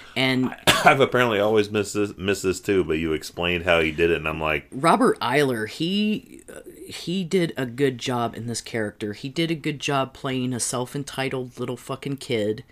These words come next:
Speaker 1: And then, you know, somebody kinda struggling with, you know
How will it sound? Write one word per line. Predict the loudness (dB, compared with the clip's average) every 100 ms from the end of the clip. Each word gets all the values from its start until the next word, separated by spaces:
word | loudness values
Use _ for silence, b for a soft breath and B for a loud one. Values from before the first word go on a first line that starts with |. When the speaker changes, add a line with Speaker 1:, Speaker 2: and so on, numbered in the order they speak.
| B B B B B -2
Speaker 1:
And | 0 2
then, | 2 2 0
you | -2
know, | 0 0 -2
somebody | -2 -2 -2
kinda | -4 -4 -4
struggling | -4 -2 -4 -2 -2 -2 -2 -2
with, | -2 -2 -6 -18 B B B
you | -4
know | -2 0 0 -2